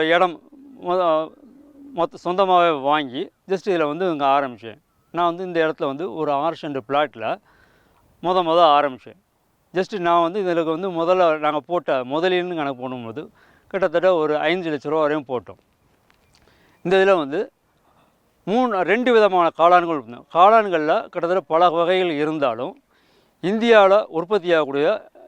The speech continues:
எல்லா இடத்துலையும் உற்பத்தியாகக்கூடிய ஒரு ரெண்டு வகையான காளான்கள்.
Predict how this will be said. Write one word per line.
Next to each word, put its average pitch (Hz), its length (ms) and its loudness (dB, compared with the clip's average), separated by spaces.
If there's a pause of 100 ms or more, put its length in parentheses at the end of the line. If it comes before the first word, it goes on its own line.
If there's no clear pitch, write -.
எல்லா 185 340 4
இடத்துலையும் 196 320 2
உற்பத்தியாகக்கூடிய 160 560 -2
ஒரு 151 60 -4
ரெண்டு 185 240 -2
வகையான 151 460 -2
காளான்கள். 110 400 -6